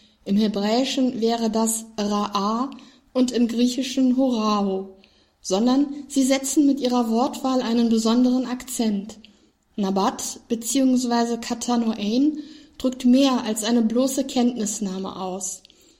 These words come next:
Es geht um ein inneres Wissen, ein aufmerksames Wahrnehmen, um den Blick der Unterscheidung. Psalm vierundneunzig will sagen, Gott weiß im Innersten um die Welt, und zwar,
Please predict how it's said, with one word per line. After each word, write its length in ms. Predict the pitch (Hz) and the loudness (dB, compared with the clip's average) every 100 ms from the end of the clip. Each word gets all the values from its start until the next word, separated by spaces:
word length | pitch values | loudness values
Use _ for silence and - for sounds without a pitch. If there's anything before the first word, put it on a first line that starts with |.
| _ | _
Es 180 | - 214 | -8 -4
geht 400 | - 240 285 - | 0 0 0 -2
um 120 | 247 | 2
ein 140 | 254 262 | 4 2
inneres 640 | 254 285 294 277 269 - | 4 4 4 2 -2 -2
Wissen, 580 | 226 226 220 196 196 - | 0 0 -2 -6 -8 -6
ein 200 | 208 220 | -2 -2
aufmerksames 960 | 208 247 - 240 226 - 208 220 220 202 | 0 0 0 0 0 -4 0 0 0 -2
Wahrnehmen, 720 | 190 214 247 262 269 269 269 - - - _ | -4 0 2 2 2 2 -2 -14 -20 -20 _
um 160 | 226 233 | 0 4
den 200 | 226 226 | 4 4
Blick 400 | 240 - - - | 0 -2 -6 -4
der 120 | 240 | 0
Unterscheidung. 920 | 254 269 262 - 220 202 196 196 202 - _ _ _ _ _ _ _ - | 0 0 -2 -2 -2 -2 -4 -8 -10 -16 _ _ _ _ _ _ _ -6
Psalm 340 | - 202 220 | -2 2 2
vierundneunzig 1120 | 226 254 220 226 226 220 226 277 - 269 - | 0 0 0 -2 -2 -2 2 0 0 -4 -4
will 180 | 233 220 | 0 0
sagen, 640 | 202 196 214 233 262 269 - - - _ _ | 2 0 0 0 0 0 -4 -16 -20 _ _
Gott 440 | - 233 254 - - | -2 -2 0 -8 -8
weiß 520 | 208 208 226 269 285 | -4 0 2 2 0
im 200 | - 233 | 0 0
Innersten 680 | 233 311 277 - - 240 233 | 4 4 4 0 -4 -4 -2
um 160 | 226 | 0
die 200 | 220 220 | 0 -2
Welt, 460 | 196 202 240 247 - - | -2 -2 -2 -4 -12 -4
und 240 | 214 - - | -4 -2 -2
zwar, 500 | - 196 220 247 | -2 -2 -4 -4